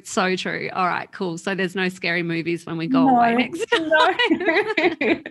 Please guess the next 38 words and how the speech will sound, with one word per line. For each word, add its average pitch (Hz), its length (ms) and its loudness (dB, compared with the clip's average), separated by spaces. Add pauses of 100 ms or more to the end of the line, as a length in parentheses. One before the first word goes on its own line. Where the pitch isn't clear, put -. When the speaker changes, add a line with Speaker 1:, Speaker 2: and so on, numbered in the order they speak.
(140)
Speaker 2:
<laughs> - 180 -20
Well, 262 200 2
thank 285 380 0
you 539 60 -8 (100)
so 254 160 4
much 233 400 0 (160)
for 262 80 0
sharing 214 720 2 (340)
all 330 320 6
of 262 280 -2
that. 208 360 2 (200)
Just, - 360 -4 (100)
it 302 60 -2
was 302 180 2
such 359 280 0
a 440 80 2
fun 311 240 0
conversation 220 720 0
because 214 260 0
it's 226 160 -2
not 262 240 4
one 359 200 2
that 359 140 4
I've 254 360 2 (360)
really 240 280 4
seen 214 720 2 (720)
happening 190 640 -2 (260)
much. - 320 -6
And 214 180 -2
I 214 140 0
feel 240 100 -2
like 226 200 2
we 233 80 2
need 190 340 -2
more 196 180 0
of 185 100 0
these 180 200 4
conversations. 180 960 0